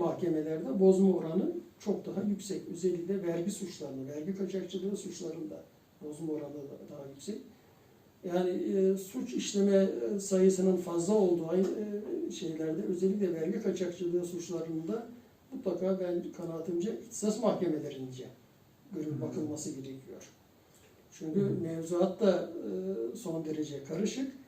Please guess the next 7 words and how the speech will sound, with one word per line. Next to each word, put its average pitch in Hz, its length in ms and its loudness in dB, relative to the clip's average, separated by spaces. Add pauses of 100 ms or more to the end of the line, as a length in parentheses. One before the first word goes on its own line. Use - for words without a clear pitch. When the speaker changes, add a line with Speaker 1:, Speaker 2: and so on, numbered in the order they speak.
(320)
Speaker 1:
ve 240 180 2
özel, 190 380 2
e, - 40 -4 (460)
hukuk 247 340 0 (140)
alanındaki 170 600 2
mevzuatı 175 680 4
bilmeden, 196 560 2